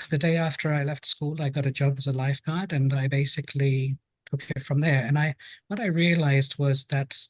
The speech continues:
um, water safety, aquatic safety, teaching first aid came very naturally to me. And so that was really where the seed was planted.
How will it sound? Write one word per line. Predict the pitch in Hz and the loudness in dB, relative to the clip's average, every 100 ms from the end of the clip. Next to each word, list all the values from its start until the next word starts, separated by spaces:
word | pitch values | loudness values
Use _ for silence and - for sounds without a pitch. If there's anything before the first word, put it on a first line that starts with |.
| - | -4
um, | 139 135 131 135 - _ _ _ _ _ - | 0 0 0 -2 -6 _ _ _ _ _ -6
water | 139 165 - | 0 0 0
safety, | - 170 156 - 143 | -2 -2 -4 -2 -2
aquatic | 139 156 143 165 - | -2 -4 -4 -4 -4
safety, | 151 143 - 151 139 139 - - _ | 0 -2 -2 0 2 0 -4 -20 _
teaching | - 160 - 147 | -4 -4 -2 -4
first | - 139 135 - | -2 -2 -2 -2
aid | 143 135 131 - - - _ _ | 0 2 0 -6 -18 -20 _ _
came | - 151 139 | -2 0 4
very | 139 | 4
naturally | 139 147 143 - 135 120 | 4 2 0 -4 -4 -4
to | - 196 180 | -4 0 0
me. | 123 - _ _ - - _ | -2 -6 _ _ -20 -20 _
And | 143 143 | -4 -2
so | - 151 147 147 151 - _ 151 | 0 0 2 0 -2 -8 _ -10
that | 143 202 - | -6 -6 -2
was | 185 175 | -2 -2
really | 156 151 | -2 0
where | 147 139 | 0 0
the | 135 | 0
seed | - 156 139 | 0 -2 -2
was | 131 | -4
planted. | - 143 135 131 113 | -4 0 0 -2 -8